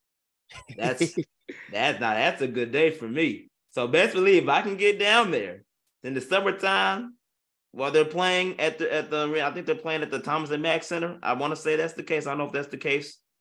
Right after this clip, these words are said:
Speaker 1: but whatever arena they're playing at in Vegas, knowing that after that game, <laughs> it's fun and that's fun on the rest of the Strip. Oh yeah, best believe you'll catch me in Vegas if I can get out there.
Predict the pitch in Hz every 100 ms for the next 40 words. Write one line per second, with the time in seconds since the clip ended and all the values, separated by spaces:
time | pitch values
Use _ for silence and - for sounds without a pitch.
0 | _ 107 123 160 180 190 190 180 180 196
1 | 202 208 214 196 - _ _ 139 135 190
2 | 208 220 220 - _ _ _ _ _ _
3 | _ 113 147 185 185 170 170 196 170 185
4 | 165 190 202 202 208 - - - 214 -
5 | _ - 160 - - 175 190 180 175 170
6 | 170 156 180 185 170 175 180 180 175 -
7 | 202 233 - _ _ _ _ - 165 185
8 | 220 196 156 226 233 196 233 185 110 -
9 | _ _ _ - 165 208 208 254 - 214
10 | 190 175 220 220 170 156 170 160 156 160
11 | 214 202 117